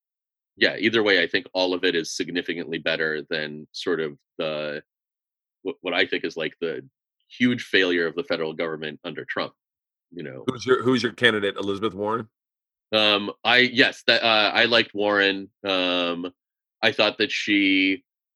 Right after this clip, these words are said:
Speaker 1: um, took, like, like, she's who I ended up, he, she's who I voted for, though I also like Pete.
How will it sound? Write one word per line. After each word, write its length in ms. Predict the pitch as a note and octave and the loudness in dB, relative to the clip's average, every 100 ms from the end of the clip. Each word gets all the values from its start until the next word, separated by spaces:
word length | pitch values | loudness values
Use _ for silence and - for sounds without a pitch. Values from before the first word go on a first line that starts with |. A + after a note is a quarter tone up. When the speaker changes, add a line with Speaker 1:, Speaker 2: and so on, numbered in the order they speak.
| _ - | _ -4
Speaker 1:
um, 600 | F#2 F2+ F2 E2 E2 D#2+ - | 0 0 0 -2 -6 -8 -2
took, 240 | A2+ G2+ - - _ _ _ G2+ | 0 0 -4 -20 _ _ _ 0
like, 280 | G2+ F2 - _ _ _ _ _ _ _ _ - A#2 | 2 2 -2 _ _ _ _ _ _ _ _ -10 2
like, 180 | C3 - | 2 4
she's 220 | D3+ C3+ | 4 4
who 140 | C#3 | 6
I 80 | A2 | 4
ended 200 | G#2+ G2+ | 4 2
up, 180 | F#2+ - | 2 0
he, 200 | G#2 B2 | 0 0
she's 200 | A#2 C3+ | 2 2
who 120 | C#3 A2 | 4 2
I 60 | |
voted 360 | F#2+ G2 F#2+ - | 4 0 0 -2
for, 540 | F#2 F2 E2+ E2 D#2+ - | -4 -2 0 -2 -4 -4
though 140 | G#2+ G2 | 0 4
I 80 | G2 | 4
also 260 | G2+ G#2 | 2 0
like 220 | F#2 F2+ _ | 0 -2 _
Pete. 340 | - F#2 E2+ | -2 0 0